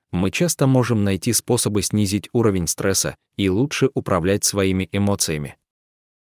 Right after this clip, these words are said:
Важно помнить, что наше отношение может оказать существенное влияние на то,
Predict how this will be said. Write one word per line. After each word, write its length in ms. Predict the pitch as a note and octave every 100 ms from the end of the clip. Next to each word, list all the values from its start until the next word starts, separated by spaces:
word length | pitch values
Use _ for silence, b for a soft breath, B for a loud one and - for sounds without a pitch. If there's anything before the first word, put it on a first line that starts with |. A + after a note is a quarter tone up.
| _ _
Важно 440 | D#2 E2+ A2 A#2
помнить, 420 | F#2+ C3+ C3 G2
что 280 | - - G#2
наше 300 | G2 A2 -
отношение 640 | F#2 F#2 D#2+ B2 A2+ C#2+ -
может 400 | F#2+ A#2+ D#3 D#3+
оказать 400 | B2+ A#2+ A2 A2
существенное 680 | - G2+ G#2+ F#2+ F2+ E2+ E2+
влияние 440 | F2+ G#2 F#2+ E2
на 160 | D#2 D2
то, 260 | - B2+